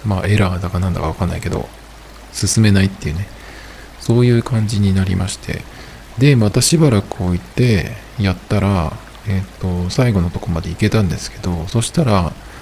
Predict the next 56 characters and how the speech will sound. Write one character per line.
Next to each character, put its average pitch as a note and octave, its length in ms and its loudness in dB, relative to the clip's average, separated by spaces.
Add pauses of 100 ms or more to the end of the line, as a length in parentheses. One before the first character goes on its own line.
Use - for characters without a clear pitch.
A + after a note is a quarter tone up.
(160)
二、 G#2+ 100 4
三 F3+ 240 6
週 E3 220 4
間 C#3 240 2
待 A2+ 260 -2
ち - 20 -4
っ - 360 -20
て - 80 -2
い - 20 0
う - 20 -2
風 A2 80 0
に D#3 60 2
な F#2 60 0
っ - 20 -4
た - 100 -8
ん G#2 40 -4
で F#2+ 40 -8
す - 60 -4
ね、 A#2+ 60 2
そ G#2+ 120 0
の F2+ 140 2
時 F2 120 0
点 D#2+ 180 -4
で。 - 180 -8 (1400)
そ - 160 0
う F2+ 60 2
か - 160 -4
と - 100 -10
思 - 80 -6
っ - 20 -10
て。 - 320 -6
え G#2 140 2
っ - 40 0
と、 G#2 420 2
最 D3+ 240 4
速 F3+ 220 4
だ F#3 80 6
っ F#3 40 0
た G#2+ 160 0
ら F2+ 100 0
九 - 140 -4
月 G2+ 260 0
の F2 140 -2
二 G2 160 2
十 E2 240 -4
二 F2+ 120 -2
日 F2 380 -2
だ F2 100 -4
か F#2 100 -6
ら E2 200 -6
来 F#2 180 0
週 G#2+ 240 2
で G2 120 0
す - 100 -6
よ F2 80 -6
ね。 F#2+ 140 -4